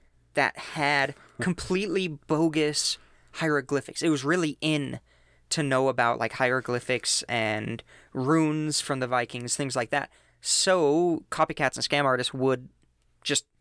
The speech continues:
Speaker 1: stamp these in. They didn't understand the language, but they knew what they looked like, stamp 'em in, and say, "Oh, this is evidence that the Vikings were on your land in Middle America <laughs> two hundred years ago, or, yeah, a thousand years ago, or, you know, however long,"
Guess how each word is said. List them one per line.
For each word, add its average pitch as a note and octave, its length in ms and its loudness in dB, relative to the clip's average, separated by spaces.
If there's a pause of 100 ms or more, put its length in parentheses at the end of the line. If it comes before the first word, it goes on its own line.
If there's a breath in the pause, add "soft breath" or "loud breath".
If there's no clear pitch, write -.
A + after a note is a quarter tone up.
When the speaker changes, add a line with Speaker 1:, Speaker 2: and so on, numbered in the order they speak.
(140)
Speaker 1:
stamp C3 340 -2
these A#2+ 180 -4
in. B2 160 -2
They B2+ 100 2
didn't B2+ 160 0
understand A#2+ 340 -2
the A#2 40 -6
language, D3+ 360 0
but C#3+ 100 -2
they A2+ 120 -4
knew B2+ 120 -2
what B2+ 140 0
they A#2 100 -2
looked E3 200 0
like, E3 280 0 (280 soft breath)
stamp E3 360 2
'em D3 120 -2
in, C3+ 200 -2 (220 soft breath)
and C3+ 100 -2
say, C3+ 240 2
"Oh, G3 300 2 (260)
this G3 160 2
is B2+ 160 -4
evidence D#3 460 0
that - 140 -12
the C3+ 60 -6
Vikings D#3+ 380 -2
were C#3 140 2
on B2+ 180 0 (220 soft breath)
your F#3 260 4
land D#3+ 400 2
in C3+ 220 0
Middle D#3 240 6
America C#3 640 2 (500 loud breath)
<laughs> A2+ 540 -6
two G#3+ 180 6
hundred E3 260 0
years F3+ 260 4
ago, C3 260 2
or, A#2+ 440 2
yeah, C3 140 2
a C3 40 2
thousand E3+ 360 4
years E3+ 220 2
ago, C#3 220 4
or, C3 280 2
you D#3 180 0
know, D3 140 0 (580 soft breath)
however D#3+ 380 4
long," C#3 300 2